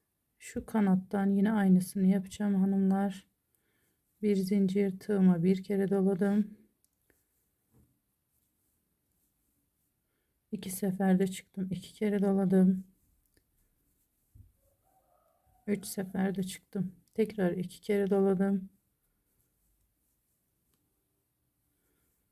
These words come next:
Tekrar üç seferde çıktım. Bu sefer en sondakini hanımlar üç sefer doluyorum. Dört seferde çıkıyorum.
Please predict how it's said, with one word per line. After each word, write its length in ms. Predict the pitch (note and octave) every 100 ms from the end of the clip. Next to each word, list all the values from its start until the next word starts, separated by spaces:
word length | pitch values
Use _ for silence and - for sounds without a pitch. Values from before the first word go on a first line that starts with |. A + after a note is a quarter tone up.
| _ _
Tekrar 420 | - G#3+ - F#3
üç 200 | F#3 F#3+
seferde 540 | - G3 F#3+ F#3 F3+ G3
çıktım. 400 | F#3+ - - G#3
Bu 60 |
sefer 460 | G3 G3+ F#3 F#3 F3+ -
en 160 | G#3
sondakini 580 | G3+ - F#3 F3 F3+ F#3
hanımlar 600 | F#3 F#3 F3 F3+ G#3 G#3+ -
üç 160 | G3+ F#3+
sefer 500 | - F#3 F#3 D#3+ D#3
doluyorum. 760 | F3+ G3 G3 G3+ G3+ G3+ F#3 _ _ _ _ _ _ _ _ _ _ _ _ _ _ _ _ -
Dört 180 | G#3 G3+
seferde 560 | - F#3 G3+ F#3+ G3
çıkıyorum. 840 | F#3+ - - G#3 G3+ G3+ G3+ F#3+